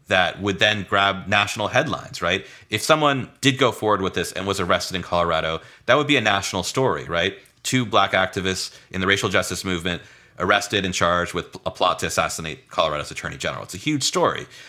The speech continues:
That didn't happen, but that's what the F B I was aiming for. And I, I think what's concerning in that context is, like, that is the exact type of crime that the Trump administration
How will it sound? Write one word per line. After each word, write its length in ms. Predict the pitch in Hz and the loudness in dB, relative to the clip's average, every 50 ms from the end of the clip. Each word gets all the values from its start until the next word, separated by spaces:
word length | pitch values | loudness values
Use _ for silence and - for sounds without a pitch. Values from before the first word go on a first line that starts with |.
| - - _ - | -20 -20 _ -4
That 200 | 90 107 120 117 | 2 2 2 4
didn't 200 | - 127 113 98 | 4 2 2 2
happen, 500 | 95 - 139 160 175 - 107 95 95 98 | 2 2 2 2 4 2 0 -2 -2 -2
but 180 | 85 - 101 92 | -2 -2 0 4
that's 220 | 117 117 120 - | 4 4 4 2
what 140 | 127 110 - | -2 -2 0
the 80 | 101 92 | 0 0
F 160 | 92 - - | 0 0 2
B 40 | 98 | 2
I 120 | 87 85 | 2 2
was 180 | 85 85 - - - | 2 -2 -4 -6 -4
aiming 380 | 101 113 117 113 101 80 76 | -2 0 0 0 -2 -4 -6
for. 360 | 71 - - 73 69 67 58 - - - - - - - | -8 -10 -10 -8 -6 -8 -8 -10 -14 -20 -20 -20 -6 0
And 140 | - 131 139 | 2 2 2
I, 100 | 135 - - | 2 2 2
I 80 | 127 139 | 2 2
think 180 | 143 180 - | 2 0 2
what's 160 | 147 131 131 | 2 2 2
concerning 540 | - - 120 110 - 139 135 127 120 113 107 | 2 0 0 0 4 4 4 4 4 2 0
in 80 | 107 107 | 0 0
that 180 | 120 131 - | 0 0 0
context 540 | - - 120 98 90 - - 85 80 - - | 2 2 2 2 2 2 0 0 0 0 -2
is, 120 | 95 90 - | -2 0 0
like, 160 | 101 92 - - - - - - - _ | 0 0 -2 -6 -20 -20 -20 -20 -14 _
that 220 | - 127 131 143 151 | 4 4 4 4 4
is 100 | 143 127 | 2 2
the 80 | 131 | 2
exact 380 | 117 95 - 113 104 101 - - | 0 2 4 4 4 4 4 0
type 160 | 113 101 - | -2 -2 -2
of 140 | 90 - - | -4 -10 -6
crime 400 | - - 90 87 90 85 85 85 | -2 0 2 2 2 2 -2 -6
that 100 | 80 - | -8 -10
the 80 | - 80 | -10 -4
Trump 240 | - - 104 101 | 0 0 0 0
administration 760 | 98 90 87 85 85 - - 87 80 76 - - 82 80 76 | 0 -4 -4 -4 -4 -4 -2 -2 -2 -2 -2 -4 -4 -6 -8